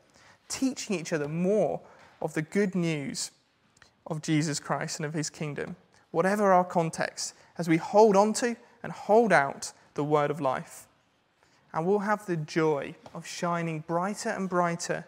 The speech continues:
now and standing together on the day of Christ to come. If this is your first, uh, morning with us this morning, um, or, or if you're someone who's,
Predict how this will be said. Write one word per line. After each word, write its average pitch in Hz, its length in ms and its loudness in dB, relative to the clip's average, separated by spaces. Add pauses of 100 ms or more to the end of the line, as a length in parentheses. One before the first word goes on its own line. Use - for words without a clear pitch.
now 165 440 -8 (580)
and 156 100 -8
standing 180 640 -2
together 143 480 -6 (1000)
on 156 80 -4
the 143 80 -2
day 147 180 2
of 147 120 -2
Christ 143 340 -8
to 156 80 -8
come. - 320 -10 (1700)
If 185 80 -4
this 262 100 0
is 254 100 0
your 196 120 4
first, 175 440 6
uh, 151 220 0 (140)
morning 165 360 4
with 165 140 8
us 165 120 4
this 160 140 -4
morning, 151 300 4 (340)
um, 151 280 0
or, 170 180 2
or 196 160 6
if 208 80 4
you're 233 160 6
someone 214 240 2
who's, 185 160 2